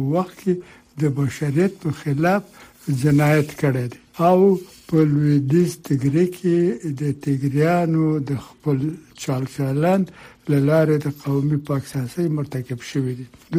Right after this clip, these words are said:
بهرنیو چارو وزیر بلینکن ویلي، «موږ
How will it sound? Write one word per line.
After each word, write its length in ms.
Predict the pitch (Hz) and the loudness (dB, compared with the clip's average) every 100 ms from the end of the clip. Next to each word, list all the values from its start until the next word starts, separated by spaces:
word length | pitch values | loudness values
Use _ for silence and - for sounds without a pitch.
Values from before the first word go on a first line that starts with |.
| 165 | 2
بهرنیو 440 | 160 175 190 208 185 | 4 4 4 2 2
چارو 220 | 175 156 143 | 2 2 2
وزیر 260 | 143 160 190 160 139 | 4 2 0 -2 -2
بلینکن 400 | 160 175 160 143 156 | 0 0 2 2 2
ویلي، 360 | 165 160 160 156 - - - _ - 151 156 | 2 2 2 0 -6 -20 -20 _ -2 2 4
«موږ 200 | 180 | 4